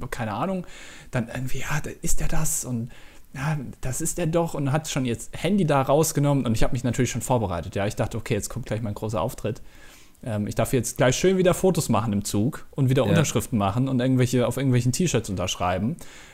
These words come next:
Speaker 1: und hab schon mein, ähm, Edding rausgeholt und hab natürlich schon mein, mein bestes Lächeln aufgesetzt. Und dann steht sie auf und geht einfach an mir vorbei, äh, an den Sitz hinter mir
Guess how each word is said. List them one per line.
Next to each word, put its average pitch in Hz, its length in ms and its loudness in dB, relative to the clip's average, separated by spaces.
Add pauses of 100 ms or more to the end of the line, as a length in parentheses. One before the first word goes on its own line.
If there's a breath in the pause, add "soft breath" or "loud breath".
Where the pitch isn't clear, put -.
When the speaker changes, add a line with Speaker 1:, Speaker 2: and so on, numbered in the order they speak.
(100)
Speaker 1:
und 117 140 -2
hab 123 80 2
schon 117 180 -2
mein, 92 480 0
ähm, 92 220 -6
Edding 120 260 0
rausgeholt 110 680 0
und 95 260 -4
hab 107 220 -6
natürlich 107 280 -4
schon 101 140 -6
mein, 95 260 -4
mein 101 140 -2
bestes - 300 2
Lächeln 123 320 4
aufgesetzt. - 680 -4 (600 loud breath)
Und 139 100 0
dann 131 100 4
steht - 260 0
sie - 120 -2
auf 156 380 2
und 135 160 0
geht 180 200 0
einfach 175 260 0
an 156 120 -2
mir 156 100 0
vorbei, 123 540 0 (800 soft breath)
äh, 135 60 -4
an 127 340 2
den 180 160 2
Sitz 165 200 0
hinter 226 280 6
mir 107 440 -2